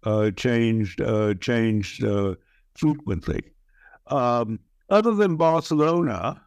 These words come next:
where hi-, hi-, his feelings about Barcelona when he arrived there, well, he, as I say, he does, and, and just as it's the comradeship.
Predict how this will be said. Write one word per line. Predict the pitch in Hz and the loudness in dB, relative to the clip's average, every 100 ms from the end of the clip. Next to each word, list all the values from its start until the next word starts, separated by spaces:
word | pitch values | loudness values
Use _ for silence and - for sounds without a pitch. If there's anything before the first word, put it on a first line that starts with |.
| _ _ - | _ _ -4
where | 131 123 123 | 0 2 2
hi-, | 127 | 0
hi-, | 139 - 127 143 127 127 | -2 -2 -2 -2 -2 -4
his | 117 135 123 107 | -2 -2 -2 -4
feelings | - 160 160 143 120 | 0 2 4 2 -2
about | 117 120 101 | -2 -2 0
Barcelona | 131 123 - 131 120 120 117 | 0 0 0 0 2 2 0
when | 113 113 | 0 0
he | 113 | 0
arrived | 110 120 123 123 101 | 2 0 0 -2 -2
there, | 101 87 101 _ _ _ _ _ _ | -2 -2 -6 _ _ _ _ _ _
well, | 143 151 | -4 -2
he, | 151 143 | -2 -2
as | 143 151 160 | -2 -2 -2
I | 156 | -2
say, | 156 190 170 | -2 -2 -2
he | 156 | -2
does, | 156 160 160 | 0 0 0
and, | 160 175 160 | 0 0 0
and | 185 185 170 160 151 131 | 0 0 -2 -4 -8 -6
just | 190 196 - | -2 -2 -2
as | 170 151 | -4 -2
it's | - 151 - | -2 -2 -4
the | 156 | -6
comradeship. | - 190 196 175 117 98 92 113 80 | -2 0 2 2 0 -4 -4 -4 -4